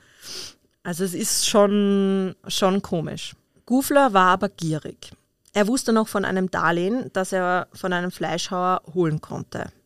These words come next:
Das hat damals die Maria Robers diesem Fleischhauer geliehen.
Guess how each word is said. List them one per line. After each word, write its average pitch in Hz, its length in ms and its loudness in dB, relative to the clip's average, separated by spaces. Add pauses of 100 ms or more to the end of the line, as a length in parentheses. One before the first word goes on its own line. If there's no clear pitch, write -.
Das - 180 -8
hat 165 140 -4 (220)
damals 170 560 2
die 165 260 -2
Maria 170 360 0
Robers 165 480 0
diesem 170 200 -10
Fleischhauer 160 540 0
geliehen. 156 500 -2